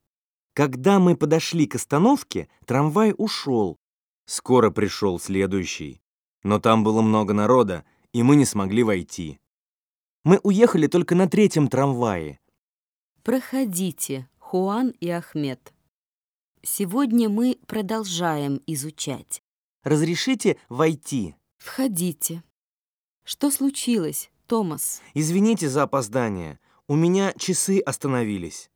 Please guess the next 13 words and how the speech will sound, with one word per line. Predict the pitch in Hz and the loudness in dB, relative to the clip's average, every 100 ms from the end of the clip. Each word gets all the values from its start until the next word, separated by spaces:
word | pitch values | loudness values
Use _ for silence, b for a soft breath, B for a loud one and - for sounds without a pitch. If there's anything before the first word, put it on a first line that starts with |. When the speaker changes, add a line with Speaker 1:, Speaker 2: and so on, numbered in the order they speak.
| _ _ _ _ _ _ _ | _ _ _ _ _ _ _
Speaker 1:
Сколько | - 233 208 156 | -2 0 0 -4
сейчас | 143 135 117 - - | 0 0 0 -8 -4
времени? | 131 139 104 90 78 - _ _ _ _ _ _ _ | 2 2 0 -4 -10 -16 _ _ _ _ _ _ _
Который | 214 226 196 113 | -4 2 2 2
час? | - 104 76 - _ _ _ _ _ _ | -4 -6 -8 -18 _ _ _ _ _ _
Speaker 2:
Скажите | - - 233 226 294 240 | -8 -4 -2 0 0 -2
Томасу, | - 190 165 143 139 - 131 135 _ _ | -4 -2 0 -2 -4 -10 -12 -16 _ _
сколько | - - 233 277 165 | -8 -2 0 0 -2
сейчас | - 170 180 160 - | -8 -8 -6 -6 -6
времени? | 170 143 135 139 - _ _ _ _ _ _ | -4 -4 -6 -10 -14 _ _ _ _ _ _
Speaker 1:
Сейчас | - 120 - 143 139 - | -8 -6 0 0 0 -6
десять | 104 107 139 - 101 | -6 0 0 0 -6
часов | - 101 - 160 180 - | -8 -8 -4 -4 -4 -14